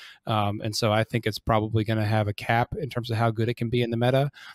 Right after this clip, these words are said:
I think a combat-based M S U build, infantry build is gonna have, um, more ability for a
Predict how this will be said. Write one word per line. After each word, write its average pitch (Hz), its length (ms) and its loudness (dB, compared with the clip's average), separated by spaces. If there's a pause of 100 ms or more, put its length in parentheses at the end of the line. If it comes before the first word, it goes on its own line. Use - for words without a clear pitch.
(140)
I 117 140 0
think 120 340 0
a 113 300 2
combat-based 120 720 0
M 117 160 2
S 110 180 0
U 117 220 2
build, 113 380 2
infantry 139 400 -2
build 147 360 2
is 113 220 -2
gonna 117 220 0
have, 110 480 0 (440)
um, 107 280 2
more 127 380 4
ability 113 460 2
for 117 240 -2
a 110 200 -2